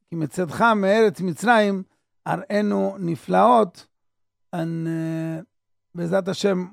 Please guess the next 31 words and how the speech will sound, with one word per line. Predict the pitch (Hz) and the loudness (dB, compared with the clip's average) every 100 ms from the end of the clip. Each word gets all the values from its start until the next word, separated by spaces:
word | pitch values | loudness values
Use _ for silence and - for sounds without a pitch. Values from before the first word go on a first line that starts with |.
| 220 | -10
we're | 165 165 | -8 -6
gonna, | 165 175 170 165 160 - _ _ _ _ - | -4 -4 -2 -4 -6 -10 _ _ _ _ -6
we're | 170 | -4
gonna | 160 | -2
continue, | 175 143 240 220 214 208 - _ _ _ _ - | -2 0 2 4 2 -2 -6 _ _ _ _ -10
and | 165 165 - | -8 -8 -8
other | 190 196 196 | -2 -2 0
time, | 190 214 202 190 185 | 2 2 2 -2 -6
because | 170 151 147 | -10 -10 -6
now | 180 | -6
the | 175 151 | -6 -6
time | 175 175 | -4 -4
is | 165 131 - | -6 -8 0
over, | 233 208 196 185 _ _ _ _ _ | 2 4 2 0 _ _ _ _ _
שיהיה | 139 - 170 180 | -16 -4 0 0
לכולנו | 175 175 175 180 175 170 170 _ _ _ | 0 2 2 2 0 -4 -8 _ _ _
פסח | - 147 170 | -10 -8 -8
כשר | 151 135 175 | -8 -6 -4
ושמח, | 160 - 170 190 160 | -4 -4 -2 -2 -2
בשורות | 151 - 175 139 | -6 -8 -8 -4
טובות, | 175 214 190 - _ _ _ _ _ _ _ - | 0 0 0 -4 _ _ _ _ _ _ _ -6
and | 165 175 180 _ | -4 -4 -8 _
בעזרת | 165 160 160 185 180 | -12 -10 -2 -2 -2
השם, | 170 196 190 190 _ _ | -4 0 0 -2 _ _
we're | 160 156 | -12 -8
gonna | 160 | -8
see | 151 208 | -8 -2
you | 190 185 190 _ _ | 0 0 -2 _ _
maybe | 180 214 202 202 196 - _ _ _ | -2 -2 0 -2 -6 -10 _ _ _
next | 165 220 247 - | 0 0 0 0
week | 226 208 - | 2 2 -2